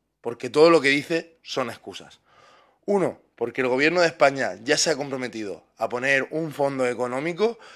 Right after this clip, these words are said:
que dé lugar a la gestión y a la, y al, y al, y a la, y a la inclusión de todos esos niños y niñas en la región y en otras partes de, de España. Y dos,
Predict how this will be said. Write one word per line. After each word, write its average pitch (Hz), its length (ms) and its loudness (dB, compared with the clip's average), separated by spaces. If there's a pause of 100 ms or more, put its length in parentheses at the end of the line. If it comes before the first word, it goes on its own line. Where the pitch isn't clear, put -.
(220)
que 135 140 0
dé 131 140 2
lugar 117 460 -2
a 110 120 0
la 113 120 2
gestión 135 640 -2 (340)
y 131 140 -4
a 120 120 4
la, 110 680 4
y 117 100 -4
al, 104 400 -2
y 110 60 -8
al, 107 420 -6 (380)
y 131 100 -2
a 113 80 2
la, 101 380 0 (200)
y 143 60 -2
a 135 60 0
la 131 60 -6
inclusión 135 640 -2 (180)
de 127 180 -2
todos 135 460 2
esos 135 460 2
niños 139 540 -4
y 120 120 -8
niñas 151 580 -2
en 113 160 -8
la 113 140 0
región 127 480 -4
y 110 80 -8
en 117 80 -4
otras 123 200 -6
partes 110 340 -6
de, 107 260 -6 (440)
de 123 160 -4
España. 170 640 0
Y 123 120 -4
dos, 165 360 4